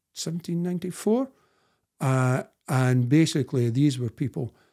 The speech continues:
who had come together, influenced by the ideas of Thomas Paine, who'd been involved in the French Revolution and the American Revolution. And it's the idea of, you know, basically democracy. They were wanting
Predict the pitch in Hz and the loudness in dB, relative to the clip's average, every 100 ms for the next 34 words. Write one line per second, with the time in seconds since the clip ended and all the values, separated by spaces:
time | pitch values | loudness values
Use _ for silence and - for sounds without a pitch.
0 | _ _ - 123 123 170 170 - 123 127 | _ _ 0 2 4 4 4 2 0 2
1 | 117 110 - _ _ _ - 139 - 131 | 2 -2 -6 _ _ _ 0 2 4 0
2 | 127 - 123 120 123 120 113 107 - 127 | 0 0 0 2 2 2 0 -4 -4 -2
3 | 110 104 - 160 113 127 - _ _ _ | -2 -2 2 2 4 0 -4 _ _ _
4 | - 113 113 110 107 113 107 131 110 - | -8 -4 0 0 0 0 -2 -4 -8 -2
5 | 139 147 135 113 110 110 - 117 - _ | 2 2 0 -4 -4 -6 -8 -12 -16 _
6 | _ 139 165 143 120 113 110 - 107 107 | _ 4 6 6 4 2 0 -2 -2 -2
7 | 104 110 - 127 - _ _ _ _ - | -4 -8 -6 -6 -6 _ _ _ _ 0
8 | 135 139 - 175 151 147 123 127 117 113 | 2 2 2 2 2 4 2 0 0 0
9 | 127 - _ - 113 113 110 104 - _ | -4 -8 _ -6 -2 -2 -2 -6 -16 _
10 | _ _ - 143 123 113 - 123 120 165 | _ _ 0 2 2 -2 -10 0 4 4
11 | - 127 123 156 190 - - - - _ | 4 0 4 4 2 -4 -10 -12 -18 _
12 | _ _ _ _ _ 208 117 117 113 117 | _ _ _ _ _ 0 2 2 2 0
13 | 156 208 110 | 0 -2 -4